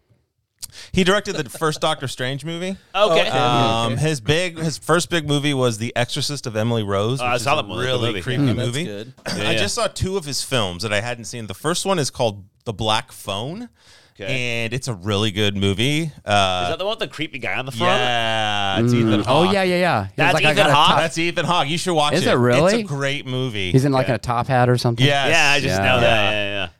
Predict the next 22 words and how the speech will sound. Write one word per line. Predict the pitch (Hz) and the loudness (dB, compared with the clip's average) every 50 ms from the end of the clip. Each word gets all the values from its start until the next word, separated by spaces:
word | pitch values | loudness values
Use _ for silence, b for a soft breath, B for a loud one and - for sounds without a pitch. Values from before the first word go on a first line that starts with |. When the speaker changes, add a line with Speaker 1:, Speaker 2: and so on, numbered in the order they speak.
| _ _ _ | _ _ _
Speaker 1:
And | - 147 151 147 | -2 -2 -2 0
then | 156 170 180 | -2 -2 -2
that | 180 175 151 156 | -2 -4 -4 -2
made | 165 180 180 | -4 -4 -2
me | 180 175 170 | -2 -2 0
lo-, | 160 160 156 120 | 0 0 -2 -2
watch | 127 139 156 160 151 - | 0 0 0 0 0 -2
another | 156 143 143 147 156 170 165 156 | -6 -4 -4 -2 -2 0 0 0
one | 143 139 | 0 0
of | 135 - | -2 -4
his | - 143 117 - | -4 -6 -6 -6
films | - - 143 135 131 123 - | -4 0 2 4 4 2 0
from | - 123 110 | -2 -4 -2
two | - 135 | -2 -2
thousand | 127 - 123 123 120 110 113 107 | 2 4 4 4 4 2 -6 -12
twelve | - - 127 127 127 120 113 104 107 - - | -8 0 2 4 4 4 4 0 -2 -4 -8
called | - - 104 101 95 | -4 -2 -2 -2 -2
Sinister, | - - - 147 156 156 139 117 - - - 95 90 90 - | -4 -4 0 0 0 0 0 -2 -2 -2 -2 -2 -2 2 2
also | 117 190 240 - - 127 | 2 2 0 -2 -6 -8
with | 110 104 - | -8 -10 -10
Ethan | 113 98 101 - - 92 92 | -10 -10 -8 -8 -8 -6 -4
Hawke. | 101 95 92 107 | -2 -2 -2 -2